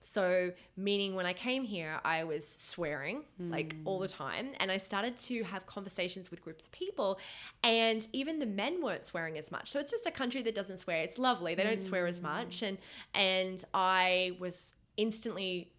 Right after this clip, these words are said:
Speaker 1: triggered on me being ladylike and what that looks like.
Speaker 2: Interesting.
Speaker 1: And I started thinking, "Oh my goodness, I swear a lot." And I don't feel like this is the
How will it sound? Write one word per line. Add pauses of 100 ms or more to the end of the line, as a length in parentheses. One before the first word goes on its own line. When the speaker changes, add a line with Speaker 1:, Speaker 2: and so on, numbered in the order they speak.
(120)
Speaker 1:
triggered
on
me
being (140)
ladylike
and
what
that
looks
like.
Speaker 2:
Interesting.
Speaker 1:
And
I
started
thinking,
"Oh
my
goodness,
I
swear
a (140)
lot." (160)
And
I
don't
feel
like
this
is
the